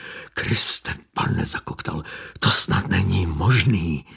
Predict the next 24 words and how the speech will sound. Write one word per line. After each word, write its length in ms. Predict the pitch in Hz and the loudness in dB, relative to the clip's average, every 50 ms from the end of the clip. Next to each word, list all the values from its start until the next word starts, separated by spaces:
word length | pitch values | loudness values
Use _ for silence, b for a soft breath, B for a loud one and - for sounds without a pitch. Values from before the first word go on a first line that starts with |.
| B B B B B B B B B B B B - | B B B B B B B B B B B B -4
Tlustý 460 | - - 120 - - - - 143 131 | 0 0 2 2 0 0 0 2 2
muž 280 | 120 117 151 160 - - | 2 2 2 0 0 -2
se 160 | - - 127 | -4 -4 -4
vrhl 260 | - 139 110 107 143 | -4 -2 -2 0 -2
k 100 | - - | -2 0
brýlatému, 920 | 104 85 92 104 107 117 117 127 123 - - 113 110 113 110 113 120 131 131 | -2 0 0 2 2 2 2 2 0 0 0 0 0 2 0 2 2 2 4
jako 260 | 120 117 107 - 127 | 2 2 2 2 4
by 120 | 117 117 | 4 4
mu 120 | 120 127 113 | 4 2 0
chtěl 280 | - - 131 117 101 | 2 2 2 2 2
tělem 420 | 90 - 131 117 123 127 123 123 117 | 2 2 2 4 4 4 4 4 4
zatarasit 680 | 85 110 107 107 - 127 113 123 117 - 127 - - | 6 4 2 2 2 2 2 2 2 2 0 0 -2
přístup 640 | - - - 135 127 117 - - - 135 127 - - | -4 -6 -4 -2 0 0 0 2 2 0 0 0 -8
k 120 | - - | -4 0
ležící 640 | 107 107 107 98 107 113 110 101 - - 107 101 90 | 0 2 2 2 0 -2 -2 -4 -4 -2 -2 -2 0
ženě. 340 | 87 87 80 76 76 73 B B B B B B B B B B B B - 101 | 0 0 0 0 -2 -4 B B B B B B B B B B B B -10 -4
„Co 260 | - - - 196 196 | -2 2 4 6 8
je?“ 480 | 214 202 180 165 147 127 120 107 95 B B B B B B B B | 10 10 10 10 8 8 6 4 2 B B B B B B B B
řekl 300 | - 87 104 104 - 104 | -2 0 0 2 2 0
dost 440 | 85 95 110 117 - - - - - | 2 2 2 2 2 0 -2 -2 -6
klidně 500 | - - - 107 107 107 - 101 98 90 | -6 0 4 4 4 4 4 4 4 4
Fred, 540 | - - - 92 98 117 143 - - - - _ _ b b b b b b | 4 0 -2 -2 -2 -2 -2 -6 -14 -20 -20 _ _ b b b b b b
odsunul 640 | - - 113 113 - - - 123 117 117 110 101 95 | 2 2 2 2 2 2 4 6 6 6 6 6 6
tlouštíka 920 | 95 - 101 98 104 104 - - - - 120 120 120 - 127 127 135 147 | 4 2 0 2 2 2 2 0 0 0 -2 -2 0 0 0 0 0 -2